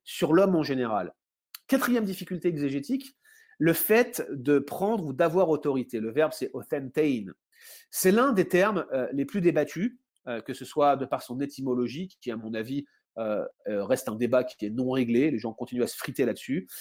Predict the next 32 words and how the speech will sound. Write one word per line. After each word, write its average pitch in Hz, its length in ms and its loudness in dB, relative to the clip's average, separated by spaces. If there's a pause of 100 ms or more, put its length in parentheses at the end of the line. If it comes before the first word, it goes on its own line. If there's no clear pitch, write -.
(260)
C'est, 175 560 4
euh, 123 140 4 (100)
un, 143 480 2
un 127 100 -4
débat 135 360 2
qui, 113 260 -8
qui, - 180 -16
qui, 101 220 -14
qui, 113 180 -12 (120)
qui - 100 -20
porte - 160 -2
sur 117 100 -8
la 113 100 -6
syntaxe, 170 680 0 (340)
ou 151 100 0
aussi 151 220 0
sur 143 220 -4
l'opportunité 175 840 -2
pour - 180 -8
Paul 160 220 2
d'utiliser 135 480 -6
d'un 127 240 -4
tel 147 180 2
mot, 151 380 0 (360)
euh, 117 240 0
qui - 200 -8
est 135 140 -4
un, 123 100 -4
ce - 80 -18
qu'on 135 100 -10
appelle 139 380 -2
un 113 140 -8